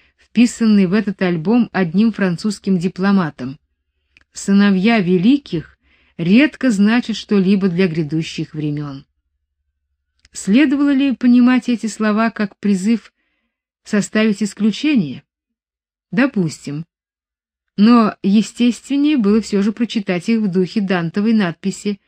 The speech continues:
«На вратах ада». Не допустить до убийственного сравнения.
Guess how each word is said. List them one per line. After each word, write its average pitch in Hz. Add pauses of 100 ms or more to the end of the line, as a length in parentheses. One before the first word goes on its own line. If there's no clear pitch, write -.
(200)
«На 190
вратах 165 (100)
ада». 151 (1500)
Не 196
допустить 208
до 220
убийственного 202
сравнения. 185